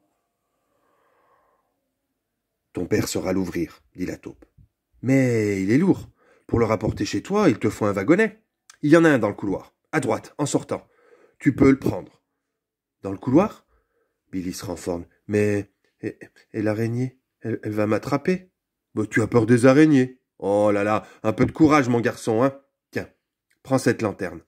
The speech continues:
Ton grand-père, lui, n'était pas aussi peureux, hein ? » « Bon, »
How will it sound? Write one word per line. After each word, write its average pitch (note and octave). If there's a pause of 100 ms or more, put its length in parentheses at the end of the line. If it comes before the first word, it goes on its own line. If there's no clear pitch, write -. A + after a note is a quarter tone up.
(520)
Ton G#2
grand-père, A2
lui, C#3
n'était G2
pas F3+
aussi G#2+
peureux, C#3+
hein ? » « A#2 (4000)
Bon, » G#2+